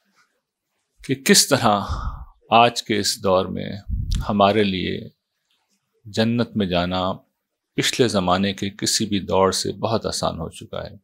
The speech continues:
जन्नत का ये सौदा और ख़ास तौर पर जन्नत के आला दर्जात का ये सौदा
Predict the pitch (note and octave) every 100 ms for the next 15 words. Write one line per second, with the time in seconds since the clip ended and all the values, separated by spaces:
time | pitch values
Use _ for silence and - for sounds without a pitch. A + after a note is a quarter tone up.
0 | _ _ _ - _ _ _ _ _ _
1 | _ _ _ _ _ - A#2+ C3+ D#3 D#3
2 | - B2+ C3+ - B2 G2+ G2+ G2+ - A2+
3 | A#2 - A2 - G#2 G#2 - - _ -
4 | A2 G#2 A#2+ B2 - - G#2+ A#2 - -
5 | _ _ G#2 A2+ A#2+ F#2 F2 F2+ E2+ E2+
6 | - F2+ F2 - F2 F#2+